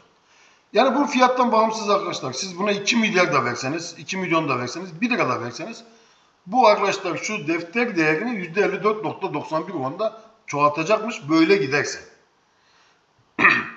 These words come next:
Peki arkadaşlar biz buna ne veriyoruz? Yüz yetmiş dokuz lira. Bu yüz yetmiş dokuz lirayı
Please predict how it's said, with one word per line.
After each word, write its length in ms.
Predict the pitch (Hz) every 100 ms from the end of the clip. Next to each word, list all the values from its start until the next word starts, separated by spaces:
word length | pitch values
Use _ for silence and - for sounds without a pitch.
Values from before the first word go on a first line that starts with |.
| - _ _ _ _ _ _
Peki 260 | 208 208
arkadaşlar 480 | 226 202 196 185 160
biz 140 | 202 202
buna 160 | 196
ne 180 | 180 190
veriyoruz? 360 | 143 147 196 135
Yüz 160 | 135
yetmiş 320 | 139 143 131
dokuz 280 | 143 131 120
lira. 240 | 101 92 170
Bu 60 |
yüz 180 | 214 180
yetmiş 300 | 196 185 -
dokuz 300 | 190 196 180
lirayı 260 | 147 117